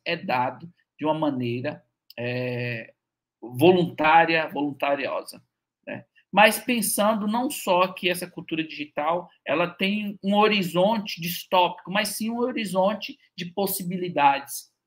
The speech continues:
né? Não é à toa que nós estamos, a pa-, a partir disso, discutindo essa questão em um webinário,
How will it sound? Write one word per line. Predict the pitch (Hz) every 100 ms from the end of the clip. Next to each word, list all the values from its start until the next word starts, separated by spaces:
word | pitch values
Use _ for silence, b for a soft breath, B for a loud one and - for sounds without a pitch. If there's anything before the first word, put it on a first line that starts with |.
| _ -
né? | 127 131 -
Não |
é | 139
à | 143
toa | - 160 190
que | 185
nós | 160 165
estamos, | - - 160 160 165
a | 147
pa-, | - 143 _
a | -
partir | - 143 -
disso, | 170 165 -
discutindo | 175 - 202 - - 302 202
essa | 190
questão | 180 165 151 - 156 - B B
em | - 170
um | 175 196 202 _
webinário, | 285 180 170 156 160 175 165 123